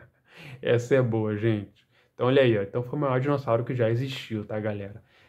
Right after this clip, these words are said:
Compensação, ele levava quarenta anos para atingir o seu tamanho máximo. Vamos lá, ele tinha trinta e cinco metros de comprimento da cabeça à ponta do rabo, tá?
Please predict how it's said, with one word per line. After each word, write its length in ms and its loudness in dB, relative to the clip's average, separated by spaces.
Compensação, 420 4
ele 80 6
levava 220 6
quarenta 520 0
anos 360 0
para 200 -4
atingir 360 0
o 40 -2
seu 180 -4
tamanho 380 0
máximo. 440 -4
Vamos 220 6
lá, 80 4
ele 120 0
tinha 200 0
trinta 680 -2
e 60 0
cinco 540 -4
metros 640 -2
de 180 0
comprimento 920 0
da 120 -4
cabeça 720 -8
à 120 -6
ponta 460 -8
do 80 -4
rabo, 340 -2
tá? 400 -4